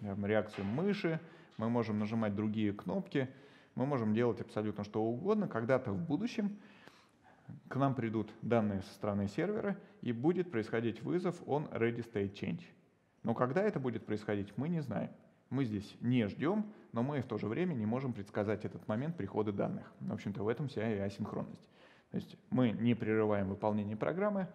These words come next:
можем делать что угодно, но как плата за это мы не знаем, когда придут данные. После того, как мы рассмотрели,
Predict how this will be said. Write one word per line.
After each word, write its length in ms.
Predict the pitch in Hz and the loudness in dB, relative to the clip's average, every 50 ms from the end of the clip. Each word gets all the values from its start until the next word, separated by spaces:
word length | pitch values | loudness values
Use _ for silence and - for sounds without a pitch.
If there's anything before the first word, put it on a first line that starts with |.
| - - - - - | -12 -20 -20 -6 -2
можем 300 | 117 123 113 107 101 98 | 0 0 2 2 2 2
делать 220 | 104 101 95 98 | 2 0 0 -2
что 200 | - - 131 143 | -4 -2 -2 -2
угодно, 380 | 151 180 208 208 202 185 135 110 | 0 2 2 2 2 2 -2 -2
но 560 | 107 120 147 143 123 - - 107 101 98 98 - - - - - | -2 -2 -2 -2 -2 -4 -4 -4 -6 -8 -8 -12 -16 -20 -8 -4
как 200 | - 107 - - | -4 -4 -2 2
плата 260 | - 151 160 - 147 | 2 2 2 2 0
за 120 | 131 139 131 | -2 0 0
это 240 | 123 120 - 107 | 0 0 0 -2
мы 100 | 101 107 | -2 -2
не 100 | 120 110 | -2 -2
знаем, 220 | 101 107 104 113 113 | 0 0 0 0 0
когда 240 | - 104 - 104 107 | 0 0 -2 -2 -2
придут 340 | 110 107 101 104 104 101 | -2 -4 -4 -2 -2 -2
данные. 300 | - - - - - 117 - - - _ _ _ _ _ _ _ _ _ _ _ - - _ _ _ _ _ _ _ _ _ _ _ _ _ _ _ _ _ _ _ _ - _ _ _ _ _ _ - - _ _ _ _ _ _ - - - - - _ - _ _ _ _ _ _ _ _ _ _ _ _ _ _ _ _ _ _ _ _ _ _ _ _ _ _ _ _ - - | -2 -4 -6 -6 -8 -12 -14 -16 -20 _ _ _ _ _ _ _ _ _ _ _ -20 -20 _ _ _ _ _ _ _ _ _ _ _ _ _ _ _ _ _ _ _ _ -20 _ _ _ _ _ _ -20 -20 _ _ _ _ _ _ -20 -20 -20 -20 -20 _ -20 _ _ _ _ _ _ _ _ _ _ _ _ _ _ _ _ _ _ _ _ _ _ _ _ _ _ _ _ -20 2
После 240 | - 190 220 214 196 | 2 4 4 4 4
того, 200 | 180 175 165 175 | 6 6 6 6
как 140 | 170 147 120 | 4 2 2
мы 120 | 123 123 | 4 2
рассмотрели, 640 | 120 117 - - 120 120 - 131 120 107 95 90 90 | 2 2 2 2 2 2 4 4 4 4 4 0 -2